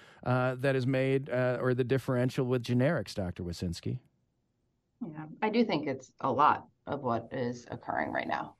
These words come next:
Speaker 1: Hmm.
Speaker 2: You know, when we think about the production of generic medications, generic chemotherapy in this setting, the, the margin,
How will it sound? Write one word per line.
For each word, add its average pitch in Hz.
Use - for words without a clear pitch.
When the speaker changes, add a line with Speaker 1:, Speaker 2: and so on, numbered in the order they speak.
Speaker 1:
Hmm. 156
Speaker 2:
You 113
know, 127
when 139
we 143
think 156
about 156
the 170
production 135
of 127
generic 123
medications, 135
generic 117
chemotherapy 135
in 123
this 123
setting, -
the, 139
the 147
margin, 143